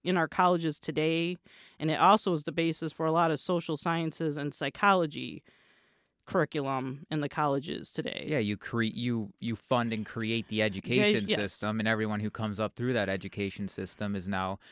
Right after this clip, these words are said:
Speaker 2: heavily influenced based upon what they were taught. When you're, when you're told, the professor tells you, "This is the truth and this is how we operate."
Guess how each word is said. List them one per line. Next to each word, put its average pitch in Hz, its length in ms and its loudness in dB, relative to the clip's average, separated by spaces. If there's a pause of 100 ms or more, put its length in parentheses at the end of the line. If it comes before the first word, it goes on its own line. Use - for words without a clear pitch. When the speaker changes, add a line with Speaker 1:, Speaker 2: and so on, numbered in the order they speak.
(160)
Speaker 2:
heavily 110 460 2
influenced 107 920 -4
based 104 240 -4
upon 98 220 -4
what 101 160 -4
they 107 100 -2
were 101 140 -4
taught. 95 360 -2
When 92 160 -8
you're, 101 140 -4
when 98 160 -6
you're 95 240 -4
told, 104 340 -2
the 110 80 -4
professor 104 460 -4
tells 95 300 -4
you, 107 120 -4
"This 98 220 -6
is 104 120 -8
the 107 100 -6
truth 101 400 -8
and 98 100 -6
this 98 160 -8
is 95 80 -10
how 95 160 -2
we 95 140 -2
operate." 101 560 -4